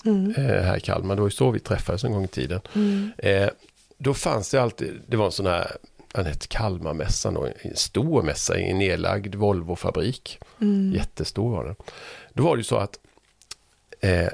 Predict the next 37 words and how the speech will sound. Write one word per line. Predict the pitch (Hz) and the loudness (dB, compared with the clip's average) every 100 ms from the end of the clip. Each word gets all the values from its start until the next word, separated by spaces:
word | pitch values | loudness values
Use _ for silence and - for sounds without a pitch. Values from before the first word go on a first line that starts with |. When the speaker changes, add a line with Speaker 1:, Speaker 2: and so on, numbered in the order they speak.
| - _ _ _ _ _ _ _ _ _ - | -6 _ _ _ _ _ _ _ _ _ -2
Speaker 2:
de | 113 | 2
här | 117 110 | 2 2
rutinerade | 113 139 123 107 160 | 0 2 2 4 4
utställarna, | 160 - - 76 85 | 2 0 0 2 4
de | 120 | 2
sa | 123 90 | 2 0
så | 92 | 2
här: | |
"Ni | 107 | 4
måste | 139 127 90 | 4 2 -2
ha | |
smala | 87 - 135 143 98 85 98 | -2 0 4 4 4 2 2
gångar | 127 135 95 92 156 131 | 2 2 0 0 0 2
mellan | 123 92 87 87 101 | 2 2 2 2 0
mässmontrarna." | 98 - 80 - - 87 147 - - | 0 0 -2 -2 -2 0 0 -2 0
Speaker 1:
Mm. | 196 175 170 185 - - - - - - | 2 2 0 -2 -10 -20 -20 -20 -14 -2
Speaker 2:
Eh, | 98 92 95 - - _ _ _ - | 2 2 2 -2 -10 _ _ _ -2
och | 131 | 2
grejen | 131 180 | 4 4
var | 180 110 | 4 4
ju | 101 | 4
att | 113 - - - - - - | 0 -10 -20 -20 -20 -12 -4
jag | 104 | 0
tror | 117 | 2
vi | 92 | 4
hade | 101 92 | 4 2
öppet | - - - - | 2 -4 -6 -6
torsdag | 90 82 - - | -4 -2 -2 -4
till | - | -2
söndag. | - - 82 78 78 | -2 0 0 0 0
Det | 87 | 0
var | 82 - - | -2 -4 -8
sista | - - - - 64 - | -8 -6 -2 -2 -2 -4
veckohelgen | - - - - 80 - 73 | -8 -8 -8 -4 -4 -4 -4
i | 73 | -4
mars | 73 - - | -4 -4 -6
eller, | - | -6